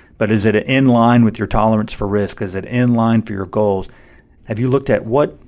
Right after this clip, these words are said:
what do I need to achieve my objectives? We call that your family index value. Those are the kind of things I would look at.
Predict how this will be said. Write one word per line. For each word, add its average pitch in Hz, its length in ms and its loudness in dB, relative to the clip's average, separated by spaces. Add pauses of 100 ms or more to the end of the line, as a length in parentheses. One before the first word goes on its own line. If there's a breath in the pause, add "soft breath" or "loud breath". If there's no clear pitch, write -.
what 139 140 0
do 139 100 2
I 131 140 2
need 101 340 0
to 101 140 -2
achieve 104 320 -6
my 95 160 -4
objectives? 95 420 -6
We 123 100 0
call 123 200 0
that 117 160 0
your 107 80 -6
family 110 480 -2
index 101 500 -8
value. 90 520 -12 (500 loud breath)
Those 127 180 2
are 123 40 4
the - 60 -2
kind 107 140 2
of 98 60 -4
things 98 200 -4
I 98 80 0
would 104 140 -2
look 85 240 -14
at. - 220 -12